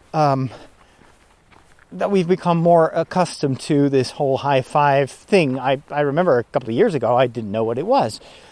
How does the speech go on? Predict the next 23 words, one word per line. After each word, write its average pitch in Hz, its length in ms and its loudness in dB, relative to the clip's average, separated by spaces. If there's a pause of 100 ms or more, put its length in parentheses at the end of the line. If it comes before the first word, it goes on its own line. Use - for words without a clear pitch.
(200)
uh, 139 260 2
because, 127 480 -4
well, 147 260 -4 (260)
it's - 340 -20
just 131 260 -10
not 131 240 -2
how 127 220 -2
we 123 320 -2
encourage 139 420 -2
other 135 160 2
people. 104 400 -4
So 135 180 0
the 127 80 0
high 170 160 2
five 190 320 4
is 143 120 -6
definitely 143 400 -2
something 135 300 -4
that 120 220 0 (540)
snuck 165 480 -2
in 156 180 0
through 143 440 2 (420)
the, 123 440 2